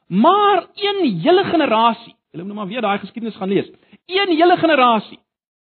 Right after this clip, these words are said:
nadat hulle vir veertig jaar rondgeswerf het, een hele generasie het uitgesterf. En hulle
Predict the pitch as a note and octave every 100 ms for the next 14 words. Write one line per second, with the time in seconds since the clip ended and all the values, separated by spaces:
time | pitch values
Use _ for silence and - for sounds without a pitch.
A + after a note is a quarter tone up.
0 | _ _ _ _ _ - B3 E4 D4+ C#4+
1 | F4 F4 B3+ C4 A#3+ A#3+ A#3+ A3 G#3+ F3
2 | - E4 - G3 D4 C4+ A#3+ A3+ G3+ G#3+
3 | G3 E3+ - - _ _ _ _ _ _
4 | _ _ G3+ G3 C#4